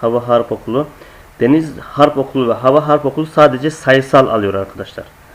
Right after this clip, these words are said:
Sadece sayısal alıyor. Ama Kara Harp Okulu sayısal, eşit ağırlık ve sözelden de ne yapıyor?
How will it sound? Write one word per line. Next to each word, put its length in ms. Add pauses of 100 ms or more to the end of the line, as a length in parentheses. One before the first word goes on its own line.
(280)
Sadece 400
sayısal 440
alıyor. 300 (380)
Ama 220
Kara 220
Harp 180
Okulu 280
sayısal, 500
eşit 220
ağırlık 240
ve 80
sözelden 640
de 120
ne 40
yapıyor? 360